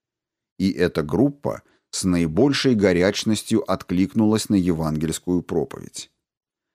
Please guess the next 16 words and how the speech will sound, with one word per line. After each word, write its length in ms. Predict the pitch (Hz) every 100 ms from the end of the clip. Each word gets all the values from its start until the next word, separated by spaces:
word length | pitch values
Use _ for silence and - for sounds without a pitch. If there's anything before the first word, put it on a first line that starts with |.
| _ -
Когда 360 | 95 104 170
христианские 800 | 165 143 135 135 143 143 - 123
проповедники 840 | 110 113 123 117 139 123 98 82 92
ясно 520 | 87 131 127 - 92
разъяснили 720 | 92 85 104 101 123 123 92
людям, 540 | 90 127 127 85 64 - _ _ _
что 240 | - 120
без 200 | 101 107
всякого 540 | - - 165 - 113 107
ритуала 560 | 107 - 120 127 120
обрезания, 1000 | - 113 104 113 101 120 131 92 64 - _ _ _
который 340 | - - 90 87
считали 500 | - 95 110 107 101
унизительным 880 | 117 127 143 147 143 - 80 76 73 -
и 80 | 92
отвратительным 920 | 85 95 95 - 160 - 90 80